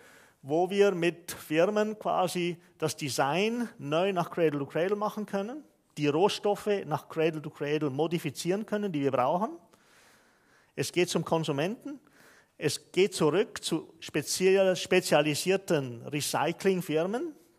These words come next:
die nicht mehr einfach das Zeug schreddern und die Metalle nachher irgendwie raussuchen,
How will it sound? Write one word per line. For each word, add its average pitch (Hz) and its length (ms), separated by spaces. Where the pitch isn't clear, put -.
die 160 100
nicht 202 280
mehr 165 180
einfach 156 420
das - 220
Zeug 156 300
schreddern 156 800
und 151 160
die 165 80
Metalle 151 500
nachher 175 300
irgendwie 165 420
raussuchen, 202 640